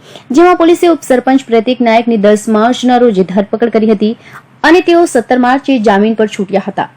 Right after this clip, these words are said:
જેથી તેમના વિરુદ્ધ વિરોધીઓએ જિલ્લા વિકાસ અધિકારીને ફરિયાદ કરતા તેમણે સ્થાનિક સ્વરાજ્યની સંસ્થાના અધિકારીઓ જેલવાસ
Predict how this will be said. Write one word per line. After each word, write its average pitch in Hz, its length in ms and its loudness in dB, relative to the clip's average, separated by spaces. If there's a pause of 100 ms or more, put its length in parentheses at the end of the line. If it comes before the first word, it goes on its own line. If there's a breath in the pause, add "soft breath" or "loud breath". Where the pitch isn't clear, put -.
(120)
જેથી 277 360 0 (200)
તેમના 247 360 2 (300 soft breath)
વિરુદ્ધ 254 320 2
વિરોધીઓએ 240 640 4
જિલ્લા 214 300 2
વિકાસ 226 440 -2
અધિકારીને 226 580 2
ફરિયાદ 233 560 0
કરતા 226 260 0
તેમણે 240 320 0
સ્થાનિક 233 560 -2 (200 soft breath)
સ્વરાજ્યની 294 680 2
સંસ્થાના 247 520 0
અધિકારીઓ 214 760 2 (360 soft breath)
જેલવાસ 254 480 2